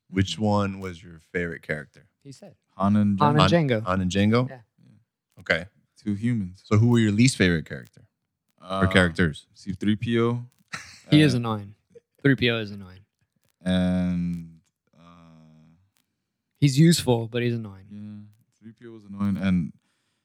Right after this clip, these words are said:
Speaker 2: the fucking, the
Speaker 3: If you say R two is annoying, I'll
Speaker 2: No,
Speaker 3: kill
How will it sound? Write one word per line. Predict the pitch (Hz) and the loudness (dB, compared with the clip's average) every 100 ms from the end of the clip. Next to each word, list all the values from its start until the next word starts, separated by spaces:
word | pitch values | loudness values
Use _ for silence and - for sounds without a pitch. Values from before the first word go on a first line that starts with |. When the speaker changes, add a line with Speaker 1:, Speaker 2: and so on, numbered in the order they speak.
| _ _ _ _ _ _ _ | _ _ _ _ _ _ _
Speaker 2:
the | 98 85 | -10 -10
fucking, | - 120 127 113 98 90 | -12 -20 -16 -16 -16 -20
the | 90 87 85 82 _ _ _ _ _ | -20 _ _ _ _ _ _ _ _
Speaker 3:
If | 123 | -10
you | |
say | - 135 | -2 0
R | 113 117 | 2 0
two | 113 127 | 0 -2
is | 117 | -2
annoying, | 107 101 104 | -2 -4 -6
I'll | 101 - | -12 -18
Speaker 2:
No, | |
Speaker 3:
kill | - | -16